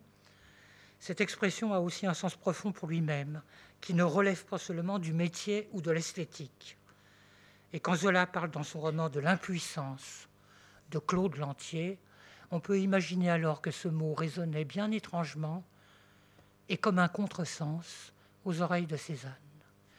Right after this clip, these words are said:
En août dix-huit cent quatre-vingt-cinq, quelques mois donc avant la rupture avec Zola, il lui fait cet aveu révélateur et terrible.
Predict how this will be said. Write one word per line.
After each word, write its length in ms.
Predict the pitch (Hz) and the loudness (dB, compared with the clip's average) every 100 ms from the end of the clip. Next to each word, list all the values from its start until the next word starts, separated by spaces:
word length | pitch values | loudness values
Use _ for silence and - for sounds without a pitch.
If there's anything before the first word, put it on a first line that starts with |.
| - - - - - | -20 -20 -20 -20 -2
En 180 | 196 196 | 2 4
août 440 | 233 269 - - - - - - - | 2 0 -8 -20 -20 -20 -20 -20 -8
dix-huit 380 | 151 196 185 185 | 0 2 2 0
cent 160 | 202 | 0
quatre-vingt-cinq, 1040 | 175 165 165 156 - - 139 139 - - - _ - - | -2 -2 0 0 -2 -6 -6 -8 -14 -20 -20 _ -20 2
quelques 260 | 196 - | 2 6
mois 200 | 185 180 | 6 6
donc 240 | 175 185 170 | 6 2 0
avant 160 | 160 | 2
la 120 | 156 | 2
rupture 440 | 151 151 - - 156 | 2 0 -4 -2 0
avec 160 | 147 | 0
Zola, 460 | 131 135 151 180 220 - _ - - - - - - - _ | 0 0 2 2 0 -4 _ -20 -20 -20 -20 -20 -20 -20 _
il 140 | 185 | 0
lui 160 | 196 214 | 4 4
fait 240 | 185 233 | 4 4
cet 280 | 214 - 170 | 4 2 4
aveu 320 | 180 165 202 | 4 6 4
révélateur 960 | 208 180 170 170 165 - 151 147 156 - - - - - - - - _ _ _ - - | 6 4 4 4 2 2 0 0 -2 -6 -16 -20 -20 -20 -20 -20 -20 _ _ _ -20 -10
et 100 | 165 | -8
terrible. 640 | - 208 165 151 143 139 | 0 0 0 -4 -6 -12